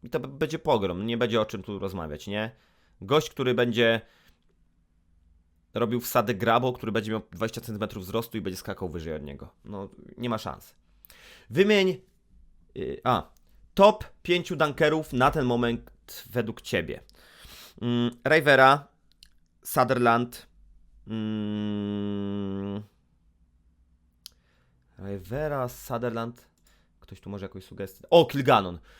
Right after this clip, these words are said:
E, Rivera, Sutherland, Kilgannon, dalej masakryczna forma, Grabo gdzieś tutaj, w tym koło tej piątki.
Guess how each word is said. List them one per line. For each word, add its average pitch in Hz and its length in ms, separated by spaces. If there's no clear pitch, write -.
E, 110 440
Rivera, 165 420
Sutherland, 147 800
Kilgannon, 131 680
dalej 143 480
masakryczna 131 600
forma, 127 580
Grabo 135 500
gdzieś 123 300
tutaj, 131 640
w - 120
tym 127 280
koło 127 220
tej 131 160
piątki. 131 840